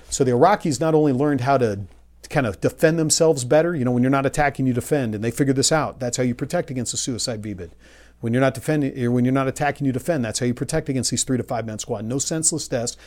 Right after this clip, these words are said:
Don't waste anything. They also learned to attack on multiple axes. What changed everything in Mosul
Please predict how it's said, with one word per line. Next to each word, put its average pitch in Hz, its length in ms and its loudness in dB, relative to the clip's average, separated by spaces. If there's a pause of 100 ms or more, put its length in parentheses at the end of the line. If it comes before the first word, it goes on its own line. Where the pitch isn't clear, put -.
(180)
Don't 139 160 4
waste 139 260 0
anything. 113 420 -4 (680)
They 131 100 6
also 165 300 6
learned 139 220 2
to 123 80 4
attack 143 340 2
on 123 80 0
multiple 139 360 2
axes. 127 480 -4 (200)
What 135 160 2
changed 196 360 0
everything 185 380 4
in 143 100 2
Mosul 131 520 4